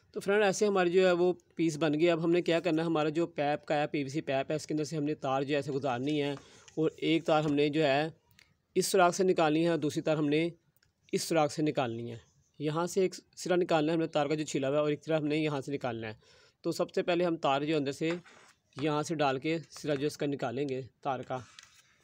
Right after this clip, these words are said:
जो आगे वाला सिरा वो तो आराम से निकल जाएगा, थोड़ा जो ये वाला है ना वो थोड़ा मुश्किल निकलेगा। एक सिरा जो हमारा वो आ गया, हम तो हमसे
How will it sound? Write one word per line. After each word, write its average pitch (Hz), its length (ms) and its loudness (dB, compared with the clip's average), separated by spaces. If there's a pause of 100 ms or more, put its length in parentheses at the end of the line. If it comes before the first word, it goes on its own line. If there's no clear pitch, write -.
(4000)
जो 156 240 -6
आगे 147 220 2
वाला 202 160 0
सिरा 175 220 0
वो 180 120 -2
तो 170 100 -6
आराम 156 200 0
से 165 100 -2
निकल 160 160 -2
जाएगा, 170 160 0
थोड़ा 165 200 -2
जो 160 140 -2 (580)
ये 151 240 -2
वाला 190 180 2
है 165 60 0
ना 170 80 0
वो 165 120 -4
थोड़ा 156 140 -4
मुश्किल 147 280 -4
निकलेगा। 147 360 -4 (4000)
एक 185 220 4
सिरा 196 200 0
जो 190 160 0
हमारा 165 280 -2
वो 160 100 -4
आ 135 260 -2
गया, 160 200 -4
हम 165 100 -4
तो 170 140 -4
हमसे 160 260 -6